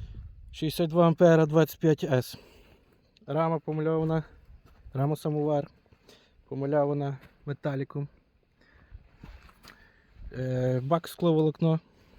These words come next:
крило скловолокно, рама дюймова, труба гнута пресом. Мотор, Т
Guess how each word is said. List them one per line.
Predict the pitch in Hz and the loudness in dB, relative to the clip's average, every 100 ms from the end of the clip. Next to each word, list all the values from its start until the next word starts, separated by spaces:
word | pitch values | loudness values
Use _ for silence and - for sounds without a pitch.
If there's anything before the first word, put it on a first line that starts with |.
| - - - - | -20 -20 -20 -8
крило | 147 165 160 | 0 2 2
скловолокно, | 147 170 165 151 147 - 156 156 - - - _ _ _ _ _ - | 0 -2 -2 0 -2 0 0 0 -6 -18 -20 _ _ _ _ _ -6
рама | 147 170 156 143 135 - - - - - - - - _ _ | 0 2 2 0 -4 -8 -20 -20 -20 -20 -20 -20 -20 _ _
дюймова, | 131 156 160 160 143 135 123 _ _ _ _ _ _ _ _ | -6 -4 0 0 0 -2 -4 _ _ _ _ _ _ _ _
труба | 147 147 143 147 - | -6 -2 0 0 -4
гнута | 143 156 - 123 117 _ _ | -6 -4 -4 -8 -8 _ _
пресом. | - 139 - 156 156 _ _ _ _ _ _ _ _ _ | -6 -6 -6 -12 -14 _ _ _ _ _ _ _ _ _
Мотор, | 151 151 165 147 - - - | -8 0 2 2 -4 -20 -20
Т | - | -8